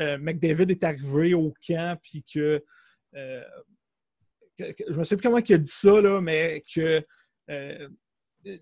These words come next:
il a, il a jamais été aussi focus, il veut être en série, puis qu'il est prêt à littéralement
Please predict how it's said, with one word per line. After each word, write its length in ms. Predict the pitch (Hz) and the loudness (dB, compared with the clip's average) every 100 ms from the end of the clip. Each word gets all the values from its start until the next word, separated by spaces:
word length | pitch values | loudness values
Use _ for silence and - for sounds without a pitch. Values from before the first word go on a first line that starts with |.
| _ | _
il 160 | 208 190 | 0 0
a, 60 | |
il 100 | 190 | 4
a 60 | 180 | 4
jamais 280 | 175 196 220 | 6 6 6
été 120 | 226 | 6
aussi 220 | 214 - | 0 0
focus, 480 | - 185 175 214 196 | 4 4 4 0 0
il 60 | 160 | 0
veut 100 | 165 | 2
être 160 | 190 185 | 2 2
en 120 | 170 | 0
série, 480 | - 175 160 185 185 | 2 2 4 2 0
puis 160 | - - | -6 -4
qu'il 140 | 165 | -2
est 40 | 151 | -2
prêt 260 | - 185 170 | -2 -2 0
à 140 | 156 220 | -2 -2
littéralement 680 | 156 180 185 156 156 175 | -6 0 0 2 0 -2